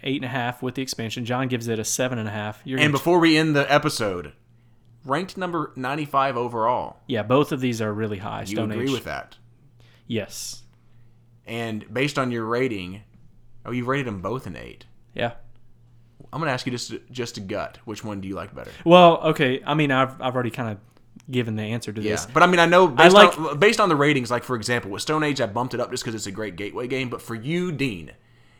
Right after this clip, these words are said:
Speaker 2: Meeple Town wants to know, since you rated them both an eight, which game would you prefer playing most of the time?
Speaker 1: Well, again, I'm throwing in the expansions because I have them and I'm gonna play with them, right?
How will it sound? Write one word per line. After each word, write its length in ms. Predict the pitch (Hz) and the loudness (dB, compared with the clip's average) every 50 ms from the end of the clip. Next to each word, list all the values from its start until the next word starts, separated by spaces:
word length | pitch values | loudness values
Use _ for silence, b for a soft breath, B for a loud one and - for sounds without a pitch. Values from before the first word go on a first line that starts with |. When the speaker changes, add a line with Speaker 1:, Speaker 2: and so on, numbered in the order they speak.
| b b | b b
Speaker 2:
Meeple 260 | 117 147 151 165 156 | -2 0 0 0 0
Town 220 | - 156 139 127 127 | 0 0 0 0 0
wants 180 | 127 127 - - | -2 -4 -6 -6
to 60 | 117 | -6
know, 160 | 110 113 110 | -4 -4 -4
since 240 | 104 - 104 95 101 | -4 -6 -8 -10 -8
you 80 | 101 104 | -8 -6
rated 140 | 104 104 101 | -6 -6 -6
them 80 | 92 | -6
both 200 | 87 98 101 101 | -6 -8 -8 -8
an 80 | 110 - | -10 -12
eight, 240 | 76 92 90 - 78 | -12 -12 -12 -10 -8
which 200 | 101 131 143 143 | -6 -6 -6 -4
game 200 | - 139 131 117 | -4 -6 -4 -4
would 140 | 107 101 - | -6 -8 -8
you 80 | 107 113 | -8 -10
prefer 380 | - - 113 98 98 101 104 101 | -10 -10 -10 -8 -8 -8 -8 -8
playing 360 | - 104 101 98 98 95 98 | -10 -12 -12 -10 -8 -8 -6
most 260 | 110 117 117 - - | -4 -4 -4 -6 -8
of 60 | 101 | -12
the 80 | 98 92 | -12 -12
time? 320 | - - 69 50 50 - - | -10 -10 -12 -12 -14 -18 -12
Speaker 1:
Well, 400 | - 180 165 170 165 160 160 - - | -6 -2 0 2 2 0 -2 -4 -6
again, 480 | 180 151 147 185 175 147 131 120 117 127 127 | -8 -4 -2 0 0 2 0 0 -2 -4 -4
I'm 140 | 135 143 135 | -4 -4 -4
throwing 400 | - - 170 170 165 160 151 147 | -2 0 2 2 4 2 2 2
in 160 | 143 139 139 | 0 0 0
the 80 | 135 120 | 0 -2
expansions 560 | 113 - - - 131 127 127 - - 110 101 | -2 -2 -2 0 0 0 -2 -4 -8 -10 -8
because 240 | 120 113 - 120 113 | -8 -6 -4 -4 -4
I 80 | 107 | -4
have 280 | 104 - 139 131 131 120 | -6 -4 -2 -2 -2 0
them 200 | 120 113 107 110 | -2 -2 -2 -2
and 100 | 107 107 | -4 -4
I'm 60 | 110 | -4
gonna 100 | 113 110 - | -4 -6 -8
play 220 | - - 123 110 | -6 -6 -4 -4
with 280 | 104 98 107 110 - - | -4 -6 -6 -8 -8 -10
them, 240 | 98 92 92 98 98 - | -12 -12 -12 -14 -12 -8
right? 320 | 113 113 117 123 123 - | -4 -4 -4 -4 -4 -8